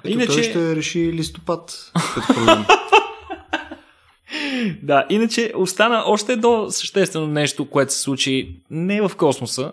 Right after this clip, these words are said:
Speaker 2: на границата на космоса, но все пак с амбиции да бъде в полза на космическите програми на човечеството. Изстрелването на, а, рекордно големия, а, самолет Stratolaunch. Това е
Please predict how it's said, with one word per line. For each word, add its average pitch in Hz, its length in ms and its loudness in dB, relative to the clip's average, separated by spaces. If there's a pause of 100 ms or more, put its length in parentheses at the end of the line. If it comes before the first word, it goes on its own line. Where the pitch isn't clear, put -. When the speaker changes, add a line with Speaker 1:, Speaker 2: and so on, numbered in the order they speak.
(160)
Speaker 2:
на 156 440 -8
границата 165 600 -4
на 151 100 -6
космоса, 143 480 -4
но 196 120 -6
все 185 200 -4
пак 175 160 -2
с - 220 -2
амбиции 131 640 -4
да 104 80 -12
бъде 107 260 -4
в 101 140 -10 (120)
полза 117 300 0
на 107 80 -6
космическите - 640 -12
програми 107 380 -8
на 101 100 -8
човечеството. - 640 -14 (640)
Изстрелването 185 680 -2
на, 175 360 -2 (380)
а, 156 260 -2
рекордно 165 960 4
големия, 135 960 2
а, 113 220 0
самолет 120 640 0 (520)
Stratolaunch. 127 1120 -2
Това 113 220 -4
е 107 80 -6